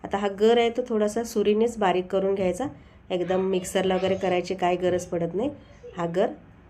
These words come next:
सुरीनेच काढून घ्यायचा आणि थोडासा बारीक करून घ्यायचा,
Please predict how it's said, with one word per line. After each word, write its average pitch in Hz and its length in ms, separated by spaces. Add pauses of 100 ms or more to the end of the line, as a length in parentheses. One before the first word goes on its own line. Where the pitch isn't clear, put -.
(1700)
सुरीनेच 190 460
काढून 185 300
घ्यायचा 208 260
आणि 233 200
थोडासा 214 360 (680)
बारीक 170 280
करून 160 340
घ्यायचा, 143 340